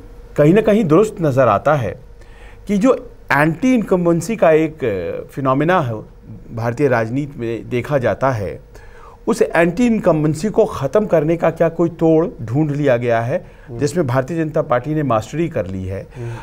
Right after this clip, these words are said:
Speaker 1: जिसमें कि वो अपने ही विधायकों का खुद ही टिकट काट देती है, जनता हराए उन्हें, उसके पहले वो खुद ही उन्हें हटा देती है।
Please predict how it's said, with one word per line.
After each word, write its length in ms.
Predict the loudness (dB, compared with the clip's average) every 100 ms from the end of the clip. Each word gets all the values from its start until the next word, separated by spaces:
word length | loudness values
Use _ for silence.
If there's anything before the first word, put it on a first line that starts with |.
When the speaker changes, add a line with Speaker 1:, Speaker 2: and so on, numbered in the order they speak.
| -2
Speaker 1:
जिसमें 320 | -2 0 -2
कि 140 | 0 -2
वो 440 | 2 4 4 2 0
अपने 380 | 0 2 4 4
ही 200 | 4 4
विधायकों 560 | 2 2 2 2 0
का 120 | -2
खुद 260 | -4 -4 -2
ही 120 | 0
टिकट 300 | 0 -2 -2
काट 280 | 0 -2 -2
देती 300 | -10 -8 -4
है, 180 | -2 -2 -6 -20 -12
जनता 460 | 0 4 4 4 2
हराए 520 | 2 4 4 4 2
उन्हें, 360 | -2 -4 -6 -10 -20 -12 -8
उसके 240 | -2 0
पहले 280 | 2 2 2
वो 140 | 0
खुद 220 | 0 -2
ही 80 | 0
उन्हें 180 | 2 0
हटा 320 | -2 -2 -2
देती 340 | -4 -10 -16 -16
है। 280 | -14 -14